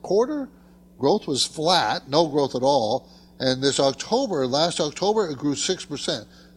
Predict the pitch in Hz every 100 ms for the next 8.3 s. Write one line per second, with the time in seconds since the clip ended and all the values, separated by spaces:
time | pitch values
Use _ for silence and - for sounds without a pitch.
0 | - - 123 151 214 214 151 151 143 156
1 | 208 196 202 185 180 156 156 135 - -
2 | 139 - 165 214 196 - 127 113 117 120
3 | 131 123 120 117 - - - - 120 120
4 | 131 127 120 107 - - - - - 143
5 | 131 135 110 - - - - - - -
6 | - - - - - - - 123 117 110
7 | 110 120 131 135 151 143 131 123 123 -
8 | 95 95